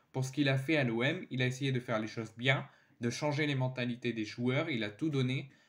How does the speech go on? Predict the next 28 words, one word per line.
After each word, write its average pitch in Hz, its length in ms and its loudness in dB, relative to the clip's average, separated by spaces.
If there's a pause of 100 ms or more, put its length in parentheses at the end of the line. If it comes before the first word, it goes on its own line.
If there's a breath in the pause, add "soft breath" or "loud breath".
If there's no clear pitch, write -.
(240 soft breath)
Je 135 200 2
voulais 143 260 6
parler 139 380 2
de 131 120 2
lui 135 220 4
aussi 147 320 -2
parce 147 180 -4
que 151 120 -2
je 139 100 0
l'apprécie 135 640 -2 (120)
beaucoup. 143 400 0 (1160 soft breath)
Donc 131 340 2
il 123 140 2
nous, 117 120 -2 (160)
il 120 140 -2
débute 127 300 0
ses 110 460 -2
propos 120 420 -2
par 107 200 -4
faire 110 160 -6
les 107 140 -4
louanges 123 540 0 (180)
et 104 500 -6
de 110 120 -4
donner 117 260 -2
ses 117 240 -8 (200)
compliments 131 480 2
personnels 131 760 0